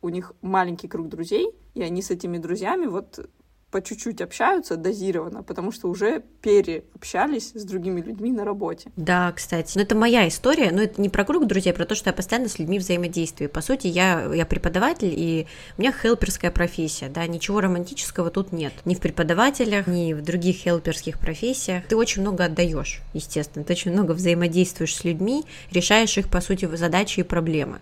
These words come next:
Speaker 2: Пытаешься с ними как-то им помочь, и, э, много выслушиваешь. Ну, в хорошей, э, но все равно это переполняет тебя. Э, у меня очень хорошие студенты, кто меня слушает, всем привет.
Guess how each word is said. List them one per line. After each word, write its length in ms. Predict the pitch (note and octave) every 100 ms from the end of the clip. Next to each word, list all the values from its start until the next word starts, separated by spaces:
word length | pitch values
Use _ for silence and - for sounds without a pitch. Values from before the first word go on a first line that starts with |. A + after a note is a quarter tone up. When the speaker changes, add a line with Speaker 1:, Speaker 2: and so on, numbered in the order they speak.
| -
Speaker 2:
Пытаешься 480 | D#3 F#3+ G#3 - F3
с 80 | -
ними 560 | F3+ F#3 F3 E3 D3
как-то 560 | C#3+ E3 - D3+ D3 -
им 180 | F3+ F3
помочь, 640 | E3+ E3+ G3 A#3 A#3 -
и, 360 | F3 E3+ E3 D#3+
э, 460 | D#3 D#3 D3+ D3+ E3+
много 300 | F#3 F#3 E3
выслушиваешь. 1080 | D3+ - F#3 A3+ - G3+ F#3+ F#3 - - - - - -
Ну, 100 | F#3+
в 60 | F#3
хорошей, 560 | A3+ A3 E3 - C#3+ - -
э, 160 | -
но 60 | F3+
все 180 | - G#3
равно 280 | G3+ F#3+ D3+
это 200 | D#3 -
переполняет 640 | F#3 E3 F#3+ F#3+ D3+ D3
тебя. 320 | - - C3+ -
Э, 400 | - - - -
у 60 |
меня 140 | E3 E3
очень 160 | -
хорошие 560 | - F3 D#3+ - C#3 - -
студенты, 640 | - D#3+ F#3 A#3+ - F3+ -
кто 180 | - F3
меня 160 | E3
слушает, 380 | F3 F#3+ F#3 D#3
всем 260 | - G3+ F3
привет. 500 | E3 E3+ F3 G#3+